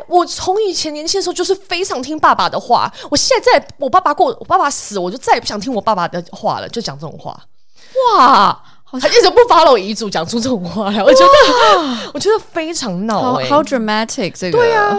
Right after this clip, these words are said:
Speaker 1: 非常闹。然后还说什么就是，哦，他们过得很不好啊，他们家里没有钱啊，所以这个钱他们也就是要，要分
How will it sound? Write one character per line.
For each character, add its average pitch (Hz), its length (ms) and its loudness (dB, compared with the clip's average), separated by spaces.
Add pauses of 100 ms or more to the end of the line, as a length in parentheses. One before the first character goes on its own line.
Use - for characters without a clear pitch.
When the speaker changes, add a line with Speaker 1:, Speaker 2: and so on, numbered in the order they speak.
Speaker 1:
非 370 120 -8
常 294 160 -6
闹。 269 160 -2
然 180 120 -2
后 254 140 0
还 247 140 -2
说 269 160 -6
什 226 120 -6
么 175 240 -4
就 226 120 -8
是， 214 380 -6 (280)
哦， 180 200 0
他 262 100 -6
们 247 140 0
过 240 160 0
得 190 80 0
很 175 160 -4
不 196 180 -8
好 165 280 -6
啊， - 140 -6
他 202 140 -4
们 220 80 -2
家 208 140 -2
里 170 80 -6
没 165 100 -6
有 165 140 -4
钱 - 360 -4
啊， 107 140 -14
所 240 100 -8
以 240 60 -10
这 247 80 -10
个 233 80 -2
钱 185 160 -4
他 165 100 -10
们 180 120 -6
也 160 40 -14
就 170 120 -10
是 170 100 -6
要， 165 160 -6
要 147 160 -8
分 - 260 -10